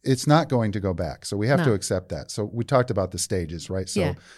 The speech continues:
Speaker 1: the first stage of, "Oh my God, here it's all
Speaker 2: Mm.
Speaker 1: coming at us." But I, I think now all of us kinda understand, or most of us
Speaker 2: Mm.
Speaker 1: understand,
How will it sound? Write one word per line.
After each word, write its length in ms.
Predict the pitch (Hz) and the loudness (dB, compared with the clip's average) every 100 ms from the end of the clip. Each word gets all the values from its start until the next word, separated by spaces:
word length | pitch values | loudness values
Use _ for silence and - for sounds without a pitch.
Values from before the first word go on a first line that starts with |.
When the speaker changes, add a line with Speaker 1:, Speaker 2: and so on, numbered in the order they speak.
| _ | _
Speaker 1:
the 80 | 104 | 0
first 260 | 131 120 | 4 4
stage 380 | - 110 101 95 | 4 2 2 0
of, 100 | 98 | 0
"Oh 120 | 101 | 2
my 120 | 101 92 | 2 2
God, 300 | 101 98 92 | 2 2 2
here 180 | 104 | 0
it's 140 | 92 101 | 0 0
all 160 | 101 | 2
Speaker 2:
Mm. 60 | 170 | 2
Speaker 1:
coming 260 | 175 95 95 | 2 0 0
at 180 | 104 | 2
us." 160 | 95 85 | 0 -2
But 120 | 107 | -2
I, 80 | 123 | -2
I 80 | 135 | -2
think 240 | - - | -4 -4
now 300 | 117 123 123 | 2 4 6
all 200 | 113 107 | 6 4
of 100 | 107 | 4
us 140 | 101 - | 2 0
kinda 280 | - 104 95 | 0 0 2
understand, 600 | 104 90 - 107 98 90 | 0 0 0 2 2 2
or 60 | |
most 320 | 87 107 120 98 | 2 2 0 -2
of 80 | |
us 120 | 95 92 | 0 4
Speaker 2:
Mm. 60 | |
Speaker 1:
understand, 580 | 85 85 - 92 90 | 4 2 -2 -2 0